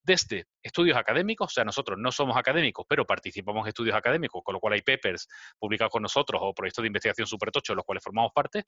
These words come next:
que es ese tipo de publicación que es como muy técnica y que es como muy, que es para unos pocos. Desde ahí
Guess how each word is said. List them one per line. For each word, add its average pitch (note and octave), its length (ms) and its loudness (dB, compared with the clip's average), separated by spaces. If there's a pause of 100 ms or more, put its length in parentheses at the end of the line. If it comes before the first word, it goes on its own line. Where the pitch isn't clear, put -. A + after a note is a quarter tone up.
(340)
que A#2+ 80 2
es B2 60 -4
ese A#2+ 140 2
tipo B2+ 180 0
de A#2 60 2
publicación A#2 480 0
que A#2+ 80 -2
es - 60 -2
como A#2 180 0
muy A2 160 -2
técnica B2 400 0
y A2 60 0
que G2+ 100 -2
es - 60 -2
como A2+ 220 -4
muy, A2+ 380 -2 (360)
que - 80 -2
es - 40 -2
para A#2 160 0
unos A2+ 180 -2
pocos. - 340 -4
Desde A#2 300 2
ahí G3+ 200 2